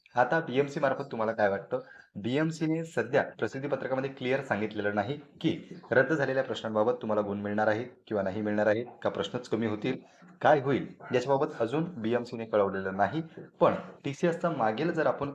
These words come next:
अ, मागच्या ज्या काही भरत्यांमधला, अ, प्रकार पाहिलेला आहे, तर त्यामध्ये आपल्याला असंच लक्षात येतं की मार्क देण्यात येतं.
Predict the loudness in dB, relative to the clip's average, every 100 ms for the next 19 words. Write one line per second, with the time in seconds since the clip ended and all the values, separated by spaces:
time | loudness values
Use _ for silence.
0 | -4 -2 0 0 -2 -8 _ _ _ -2
1 | -2 0 -2 0 0 -2 -4 -4 -4 -4
2 | 0 0 2 2 2 -2 0 0 0 0
3 | 2 2 0 -6 -14 _ -4 4 4 6
4 | 2 2 -2 -4 -4 -6 -6 -4 -4 -4
5 | -8 2 2 2 -2 0 0 0